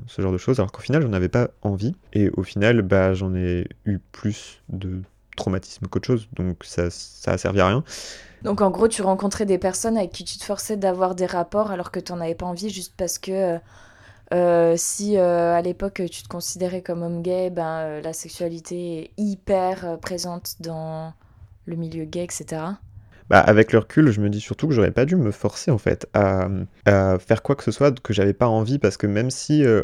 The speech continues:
Speaker 1: en fait, je me suis dit, « Non, mais il faut que tu te débloques. » C'est pas normal, en fait, que t'aies pas envie de désir sexuel avec, euh, grand monde.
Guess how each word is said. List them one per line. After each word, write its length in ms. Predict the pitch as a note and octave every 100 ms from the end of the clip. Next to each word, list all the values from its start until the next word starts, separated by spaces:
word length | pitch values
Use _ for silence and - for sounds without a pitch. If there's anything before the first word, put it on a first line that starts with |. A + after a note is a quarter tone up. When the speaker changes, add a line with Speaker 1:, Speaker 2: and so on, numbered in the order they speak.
| -
Speaker 1:
en 60 |
fait, 260 | A#2+ D#3+ - _
je 140 | A2 A2
me 80 | A2+
suis 280 | - A2
dit, « 320 | G#2 G#2+ C#3 E3+ - - - -
Non, 200 | B2 C3+
mais 160 | A2+
il 80 | G2+
faut 160 | - A2+
que 80 |
tu 100 | - G#2
te 40 |
débloques. » 500 | G#2 G#2 A2 A#2+ B2+ - _
C'est 120 | - -
pas 80 | B2
normal, 400 | A#2+ B2 C#3+ B2
en 80 |
fait, 220 | G#2+ G2+ -
que 200 | G#2 G2
t'aies 400 | - G2+ G2 F#2
pas 360 | - A#2+ A2+ -
envie 580 | G#2 G2 G2+ A2 G#2 - _ - -
de 120 | G#2
désir 260 | G2+ G2+ A2
sexuel 300 | G#2+ - A2+
avec, 280 | F#2 F#2 G2
euh, 320 | F#2 F2+ F2+ - -
grand 220 | - F#2+
monde. 320 | G2 C3 A#2+